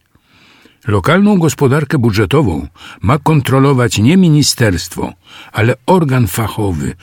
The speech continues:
złożony z przedstawicieli państwa i samorządu. Rozstrzyganie nieuniknionych sporów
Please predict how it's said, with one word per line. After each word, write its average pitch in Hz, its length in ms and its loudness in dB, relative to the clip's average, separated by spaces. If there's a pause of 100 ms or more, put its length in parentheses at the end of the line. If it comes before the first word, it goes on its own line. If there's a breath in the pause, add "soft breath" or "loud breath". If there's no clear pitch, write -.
(240 loud breath)
złożony 110 600 0
z - 80 -6
przedstawicieli 110 880 -2
państwa 98 520 -4 (240 loud breath)
i - 60 -2
samorządu. 127 760 0 (800 loud breath)
Rozstrzyganie 143 880 0
nieuniknionych 139 1080 2
sporów 78 680 -4